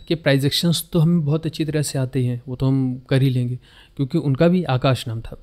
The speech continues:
आकाश का भी यही कहना था कि प्राइस एक्शंस तो हमें बहुत अच्छी तरह से आते हैं, हम तो कर ही लेंगे। अब प्राइस एक्शंस आने के बावजूद भी आप रिस्क को मैनेज नहीं करो, आप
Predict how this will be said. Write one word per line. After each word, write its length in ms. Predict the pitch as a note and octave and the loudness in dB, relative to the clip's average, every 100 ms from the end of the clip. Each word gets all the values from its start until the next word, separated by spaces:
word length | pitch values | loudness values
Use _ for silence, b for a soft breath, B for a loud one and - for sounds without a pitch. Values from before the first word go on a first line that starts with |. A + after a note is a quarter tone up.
| B B B C3 | B B B -6
आकाश 280 | C3 C#3 | -2 -2
का 120 | - E3 | 0 2
भी 140 | F3+ | 6
यही 120 | F3 | 4
कहना 280 | F3+ D#3 C#3+ | 4 2 0
था 140 | C3+ C3+ | -2 -8
कि 400 | - - - C#3 | -12 -20 -10 -2
प्राइस 240 | C3+ C3 | 0 0
एक्शंस 320 | C3 E3+ D#3+ | 0 -2 0
तो 80 | E3 | 0
हमें 120 | D#3+ | 2
बहुत 160 | D3+ D3+ | 2 0
अच्छी 200 | - D3 | -2 -2
तरह 160 | C#3+ | -2
से 120 | C3+ C#3 | 0 -2
आते 180 | C3+ | -2
हैं, 80 | D#3 | -4
हम 120 | D#3+ | -2
तो 100 | E3+ | -4
कर 160 | E3+ F3 | 0 4
ही 80 | F3 | 4
लेंगे। 280 | D3 C#3 C#3+ B B B - | 2 0 -4 B B B -8
अब 160 | - - | -4 2
प्राइस 220 | D3 C#3 | 4 4
एक्शंस 460 | D3+ - A3+ A3 D3+ | 0 2 2 0 -2
आने 280 | D3 G3 | 0 0
के 120 | G#3+ G3 | 2 2
बावजूद 600 | C3+ C3 B2 E3 G#3+ E3 | 4 2 2 2 2 4
भी 140 | F#3+ | 2
आप 280 | - D#3 C#3 | 2 -2 4
रिस्क 300 | D3+ D#3+ - | 4 4 0
को 140 | D3+ | 0
मैनेज 400 | C#3+ C3+ C#3 - C#3 | 2 2 0 -2 -4
नहीं 240 | B2+ C3+ | 0 -2
करो, 220 | C3 C3 | -2 -4
आप 240 | - C#3+ | -4 -6